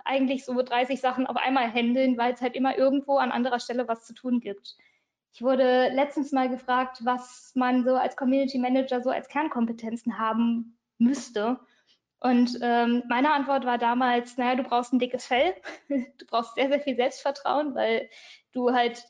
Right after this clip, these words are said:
immer in dieser Zwischenposition bist und deine Entscheidungen auch öfters hinterfragt werden. Und du brauchst, ja, viel Gelassenheit einfach. Und warum das so ist, erzähle ich euch ein kleines bisschen später noch, ne? Das mal so als Foreshadowing. Ähm,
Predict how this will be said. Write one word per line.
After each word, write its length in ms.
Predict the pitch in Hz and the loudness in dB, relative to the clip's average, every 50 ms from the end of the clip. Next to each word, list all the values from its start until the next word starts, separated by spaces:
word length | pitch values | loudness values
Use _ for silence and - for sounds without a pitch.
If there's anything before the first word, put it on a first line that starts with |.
| _ | _
immer 280 | - 285 277 277 269 262 | 2 4 4 4 4 4
in 100 | 269 254 | 2 0
dieser 440 | 262 247 254 254 247 247 247 269 262 | -2 0 0 2 2 2 2 0 -2
Zwischenposition 800 | - 330 320 330 330 - 294 277 277 285 285 - 285 285 277 269 | -4 -6 -4 -4 -4 -2 -2 -2 -2 -4 -4 -2 0 0 2 2
bist 220 | 262 277 277 - | 2 0 0 -2
und 180 | 254 233 247 240 | -4 -4 -4 -4
deine 280 | 233 233 254 247 262 262 | -4 -4 -2 -2 -2 -2
Entscheidungen 480 | 254 - - 254 269 269 285 262 262 | -4 -2 -2 -2 -2 0 0 -2 -2
auch 80 | - 254 | -4 -6
öfters 260 | 226 - - 247 240 | -8 -8 -8 -8 -6
hinterfragt 540 | - 247 240 233 - - 247 254 262 - - | -6 -4 -4 -6 -4 -2 -2 -2 -2 -2 -2
werden. 480 | 262 254 254 247 247 262 254 254 - - - - _ _ _ _ _ _ _ _ _ _ _ _ | 0 0 2 2 2 2 0 -2 -6 -14 -20 -20 _ _ _ _ _ _ _ _ _ _ _ _
Und 500 | - 285 294 294 302 269 - - - - | 2 2 4 4 4 2 0 -4 -8 -6
du 60 | 285 247 | -4 -4
brauchst, 880 | 254 240 240 240 247 247 247 - - - - _ - - - - - - | -2 0 2 4 4 2 2 -2 -6 -16 -20 _ -20 -20 -20 -20 -18 -10
ja, 280 | - 247 247 233 240 233 | -4 -2 0 2 0 0
viel 260 | - - 320 359 381 | 0 2 2 4 4
Gelassenheit 600 | 359 330 330 349 339 349 320 247 214 226 214 - | 4 2 2 2 2 2 0 0 0 -2 -4 -4
einfach. 640 | - - 196 190 208 - - - - - - - _ _ _ - | -2 -4 -4 -6 -8 -10 -8 -8 -8 -10 -12 -20 _ _ _ -8
Und 160 | 269 247 233 | -4 -2 0
warum 260 | 269 277 269 330 349 | 2 2 2 2 2
das 200 | 349 330 311 330 | 2 0 0 0
so 40 | 311 | 0
ist, 240 | - 311 311 311 - | 0 0 0 0 -2
erzähle 320 | - 262 - 285 269 269 | -4 -2 0 0 0 0
ich 140 | 269 269 - | 0 -2 -2
euch 320 | 254 240 - - - - _ _ _ _ - 302 | -4 -4 -6 -10 -18 -20 _ _ _ _ -14 -12
ein 140 | 311 330 - | -12 -12 -6
kleines 400 | - - 392 415 415 392 403 - | -2 0 2 2 0 0 -4 -6
bisschen 260 | 330 330 - 320 240 | -6 -4 -2 -4 -4
später 360 | - - 240 233 240 220 208 | -2 -2 -2 -2 0 -2 -2
noch, 220 | 208 214 220 - - | -2 -4 -6 -4 -4
ne? 120 | 294 311 | -2 0
Das 220 | 311 302 311 - | 0 0 0 0
mal 180 | 285 269 269 262 | 0 0 0 2
so 80 | 247 247 | 2 0
als 240 | - 240 247 - | 0 0 -2 -2
Foreshadowing. 680 | - 247 233 233 - 226 208 214 214 214 - 214 226 - - - - _ - _ _ _ _ _ _ - | -4 -6 -6 -4 -4 -6 -6 -4 -6 -8 -8 -8 -10 -14 -18 -20 -20 _ -20 _ _ _ _ _ _ -2
Ähm, 800 | 254 269 262 254 262 262 262 269 277 269 269 - - - _ _ | 2 2 4 4 6 6 4 4 2 0 -6 -12 -18 -20 _ _